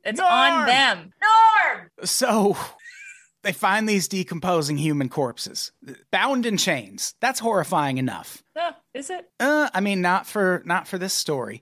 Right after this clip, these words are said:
Speaker 1: That's what I'm saying, is we're doubling down now.
Speaker 2: So they search the surrounding areas, and they find a few more items of concern, to put it mildly.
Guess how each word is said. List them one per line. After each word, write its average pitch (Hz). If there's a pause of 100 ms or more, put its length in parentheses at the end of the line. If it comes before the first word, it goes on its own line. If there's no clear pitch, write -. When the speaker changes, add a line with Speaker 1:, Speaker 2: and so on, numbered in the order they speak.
(140)
Speaker 1:
That's -
what 226
I'm 247
saying, 262
is 185
we're 190
doubling 220
down 214
now. - (200)
Speaker 2:
So 208
they 196
search -
the 185
surrounding 170
areas, 139 (340)
and 147 (180)
they 160
find 185
a 170
few 202
more 190
items 151
of 143
concern, 113 (100)
to 117 (160)
put -
it 110
mildly. 123